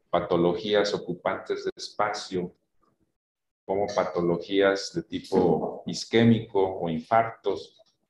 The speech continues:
En este caso, el síndrome del ángulo pontocerebeloso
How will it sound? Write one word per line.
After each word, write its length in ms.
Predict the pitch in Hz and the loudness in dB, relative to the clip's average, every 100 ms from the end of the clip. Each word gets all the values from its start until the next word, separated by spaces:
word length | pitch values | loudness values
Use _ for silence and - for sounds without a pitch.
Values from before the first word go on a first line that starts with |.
| _ _ _ - - _ | _ _ _ -20 -20 _
En 140 | 120 | -10
este 260 | 185 196 - | -8 -6 -4
caso, 400 | - 113 113 117 | 0 0 2 0
el 100 | 104 | 0
síndrome 460 | - 110 113 104 87 | 0 0 0 -2 -2
del 180 | 85 | 0
ángulo 420 | 95 104 98 87 - | -2 -2 -4 -6 -2
pontocerebeloso 1300 | 101 101 107 - 107 104 101 95 87 - - 98 | -2 -2 -6 -2 0 2 0 -2 -4 -6 -14 -18